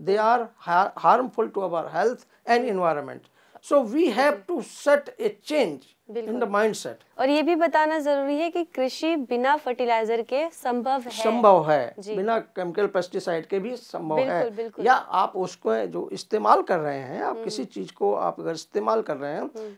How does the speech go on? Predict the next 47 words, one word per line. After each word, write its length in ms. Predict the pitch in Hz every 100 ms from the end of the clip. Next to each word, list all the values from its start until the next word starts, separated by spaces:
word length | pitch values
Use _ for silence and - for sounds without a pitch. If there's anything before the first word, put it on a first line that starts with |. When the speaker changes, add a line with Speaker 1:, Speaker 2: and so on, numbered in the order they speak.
| -
Speaker 1:
तो 80 | -
excess 460 | 226 226 - 370 269
of 100 | 240
everything 540 | 240 220 277 - 185
is 60 | 175
bad। 60 |
Speaker 2:
बैलेंस्ड 800 | 165 254 240 240 240 240 254 -
करिए, 380 | 233 208 202 190
Speaker 1:
तो 140 | 175
उसको 180 | 302 208
Speaker 2:
बिल्कुल। 200 | 226 170
Speaker 1:
बैलेंस 320 | 160 247 269
में 240 | 277 247 240
Speaker 2:
हम्म, 160 | 214
हम्म। 120 | 220 208
Speaker 1:
आप 180 | 190
इस्तेमाल 460 | 190 - 190 190 208
करिए। 380 | 208 190 196 196
Speaker 2:
बिल्कुल। 540 | 226 220 202 196 -
Speaker 1:
It 60 | 190
is, 120 | 220
it 240 | - 214
should 240 | - 233 233
be 240 | 214 220
need 280 | 175 202 269
based, 420 | 226 151 131 -
Speaker 2:
हम्म, 180 | 233 247 220
हम्म, 140 | 226
Speaker 1:
जो 80 | 208
Speaker 2:
हम्म। 100 | 185
Speaker 1:
आवश्यकता 560 | 185 208 - 202 - 180
अनु-, 260 | 156 151
अनुसार। 340 | 156 156 - 135
Speaker 2:
हम्म। 420 | - _ _ 208
Speaker 1:
देखिए, 200 | 233 262
पेस्टिसाइड 680 | - 226 233 349 247 240 190
जब 200 | 190 180
भी 140 | 254
हमारे 420 | 214 185 175 180 -
निकाले 400 | 165 170 190 226
गए 160 | 170
थे, 120 | 147 165
Speaker 2:
हम्म। 100 | 160
Speaker 1:
केमिकल 280 | 165 214
पेस्टिसाइड 580 | 196 185 175 165 160 151
निकाले 360 | 147 135 131 151
गए 160 | 143